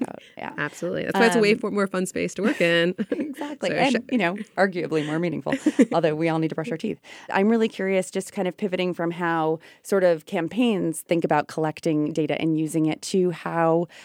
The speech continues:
Speaker 2: um, organizers who work on behalf of candidates they support and believe in use technology,
Speaker 1: Mm.
Speaker 2: uh,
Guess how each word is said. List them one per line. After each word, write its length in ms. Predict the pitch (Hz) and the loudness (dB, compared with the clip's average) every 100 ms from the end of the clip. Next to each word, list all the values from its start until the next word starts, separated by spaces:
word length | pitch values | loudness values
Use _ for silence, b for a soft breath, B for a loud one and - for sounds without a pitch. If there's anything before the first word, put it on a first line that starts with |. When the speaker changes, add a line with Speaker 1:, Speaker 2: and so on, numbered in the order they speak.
| B | B
Speaker 2:
um, 260 | - 180 175 | 2 2 2
organizers 880 | - 208 254 170 151 156 165 240 247 | 2 4 4 4 0 -2 0 0 -2
who 160 | - 202 | -4 -2
work 320 | 165 403 - | 0 0 2
on 100 | 196 | 2
behalf 280 | 160 160 160 | 2 -2 -4
of 120 | 160 | -4
candidates 480 | - 160 151 - - | -4 -4 -4 -4 -6
they 120 | 170 | -8
support 380 | 147 160 - 151 | -8 -10 -10 -4
and 140 | 151 151 | -2 -2
believe 380 | 151 151 147 151 | -2 -2 -2 -2
in 240 | 147 147 B B | 0 -2 B B
use 260 | 170 180 151 | -2 -2 -2
technology, 800 | 175 - 160 90 - 147 - - | -6 -4 -4 -2 -4 -4 -4 -2
Speaker 1:
Mm. 360 | 247 277 196 175 | -2 0 0 0
Speaker 2:
uh, 280 | 175 165 | 2 2